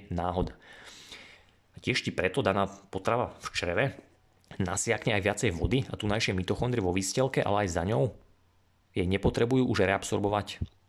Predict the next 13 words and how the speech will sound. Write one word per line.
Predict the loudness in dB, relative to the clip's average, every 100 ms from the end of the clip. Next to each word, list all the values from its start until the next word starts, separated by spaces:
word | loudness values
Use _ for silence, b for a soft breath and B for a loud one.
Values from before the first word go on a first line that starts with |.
| _ -6
alebo | 0 2
je | 2
potrebujú | 2 2 4 4
reabsorbovať | 2 0 -2 0 0
menej, | 0 0 0 -2
pretože | -2 0 0 -4
ich | -4
poháňa | 0 2 2 0 -4 -8 -12
slnečné | -6 -2 0 0 0
svetlo, | -2 -2 -4 -4 -8 B B B B
ktoré | -2 0
v | 2 0
lete | 2 0